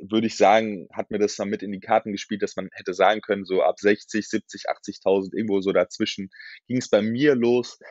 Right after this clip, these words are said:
dass ich hätte sagen können, "Mensch, davon kann ich auch leben, äh, wenn ich gut haushalte." Aber, ähm,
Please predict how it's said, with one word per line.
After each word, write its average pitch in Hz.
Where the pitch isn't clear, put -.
dass 101
ich -
hätte 101
sagen 101
können, 98
"Mensch, 98
davon 98
kann 101
ich -
auch -
leben, 95
äh, 87
wenn 92
ich -
gut -
haushalte." 87
Aber, 92
ähm, 90